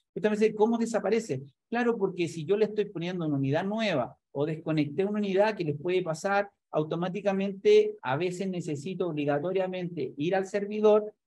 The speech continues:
bajar, ¿cierto?, la aplicación, pagar, eh, lo que es pass-through, y automáticamente puedo ingresar, pago un día, cinco días, treinta días, treinta, cincuenta o cien dólares, ¿cierto?, en la marca que yo quiero ingresar,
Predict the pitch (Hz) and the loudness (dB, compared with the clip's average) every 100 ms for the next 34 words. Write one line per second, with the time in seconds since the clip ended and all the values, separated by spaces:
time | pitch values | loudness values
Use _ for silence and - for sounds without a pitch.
0 | _ 123 - - 170 190 190 - - - | _ -8 -6 2 6 6 4 -2 -10 -6
1 | 165 165 151 143 143 143 139 180 190 190 | -4 0 0 0 -4 -4 -4 0 0 0
2 | - 170 190 214 196 202 _ 139 139 143 | 0 2 4 4 4 0 _ -2 2 4
3 | 139 139 135 151 156 170 165 - 220 240 | 2 0 -4 -6 -6 -6 -6 -4 -2 -2
4 | 240 _ - 165 165 175 185 202 214 208 | -4 _ -12 -10 -6 -4 -4 0 0 0
5 | 214 208 214 214 214 220 214 202 202 214 | -4 -2 -2 2 4 4 2 0 2 0
6 | 214 _ 160 170 175 190 190 _ _ - | 0 _ 2 2 2 -2 -4 _ _ -20
7 | - 180 180 175 196 196 190 190 190 - | -6 -2 -2 -2 2 6 8 6 4 -2
8 | - - 190 185 180 180 185 175 170 175 | -14 -8 -8 -4 -2 0 2 0 -2 -4
9 | 190 190 208 202 214 160 170 - - _ | -4 0 0 0 0 2 0 -2 -16 _
10 | _ - 156 175 180 175 170 170 139 135 | _ -2 0 0 0 0 0 0 -2 0
11 | 165 175 175 165 151 190 190 202 196 180 | 0 -2 0 0 2 0 2 6 6 4
12 | 175 180 170 165 135 127 156 160 139 131 | 0 -4 -6 -4 0 2 0 0 -4 -2
13 | 127 151 185 202 196 196 220 233 | -2 0 0 0 2 2 2 2